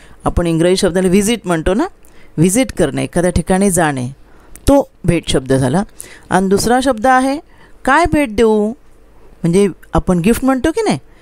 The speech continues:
भेटवस्तू किंवा नजराणा, Gift. इंग्रजी शब्द gift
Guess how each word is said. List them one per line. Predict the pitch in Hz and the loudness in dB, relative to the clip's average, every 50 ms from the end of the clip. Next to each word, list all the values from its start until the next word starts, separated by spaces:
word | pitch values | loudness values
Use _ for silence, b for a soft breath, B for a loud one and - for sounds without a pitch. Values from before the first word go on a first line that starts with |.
| b b b | b b b
भेटवस्तू | 151 185 208 214 - 202 196 170 - - 180 165 | 0 2 2 2 2 0 0 0 2 0 0 0
किंवा | 175 175 175 175 170 | 2 0 2 2 0
नजराणा, | 165 156 180 185 185 175 156 131 151 - - b b b b b b b b - 170 | 2 2 2 0 0 0 -2 -4 -6 -10 -20 b b b b b b b b -4 0
Gift. | 226 240 - - - - - - _ _ b b b b b b - - | 2 2 2 0 -6 -12 -16 -18 _ _ b b b b b b -6 -2
इंग्रजी | 160 165 170 190 196 196 | 0 2 4 2 2 2
शब्द | - 196 170 175 | 0 -4 -2 0
gift | 196 185 175 220 - | -2 0 2 0 -2